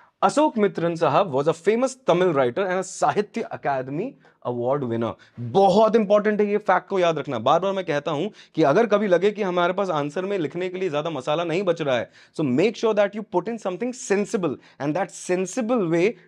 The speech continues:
to fill those gaps in your answer is to write a little bit about the author here and there। He was one of the few writers who wrote fluently in both Tamil and English।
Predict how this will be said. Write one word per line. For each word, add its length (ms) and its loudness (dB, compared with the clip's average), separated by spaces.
to 160 -4
fill 160 2
those 300 0
gaps 260 2
in 120 0
your 100 2
answer 280 -4
is 100 -8
to 60 -4
write 280 2
a 80 0
little 300 2
bit 140 -2
about 220 0
the 140 -4
author 300 -2
here 160 2
and 160 -6
there। 160 -8
He 60 4
was 180 2
one 40 0
of 140 2
the 140 -4
few 140 2
writers 360 0
who 120 -2
wrote 220 0
fluently 360 -4
in 160 -4
both 140 -6
Tamil 280 -4
and 260 -4
English। 280 -4